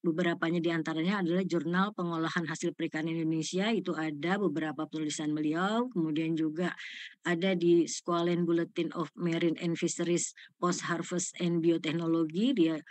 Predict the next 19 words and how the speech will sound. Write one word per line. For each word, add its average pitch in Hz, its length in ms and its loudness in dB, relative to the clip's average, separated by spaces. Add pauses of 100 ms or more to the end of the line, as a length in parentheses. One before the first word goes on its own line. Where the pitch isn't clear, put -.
(140)
beliau 170 320 2
juga 165 240 0
sudah 160 320 -4
memasukkan 165 720 -2
beberapa 156 400 -2
tulisannya 156 400 -2
di 147 80 -2
sana. 202 560 2 (400)
Kemudian 180 400 4
ada 170 240 0
di 165 160 2
Jurnal 220 400 2
Pasca 185 320 -4
Panen 180 400 2
dan 170 240 2
Bioteknologi 165 720 0
Kelautan 165 480 0
dan 160 160 0
Perikanan, 170 800 2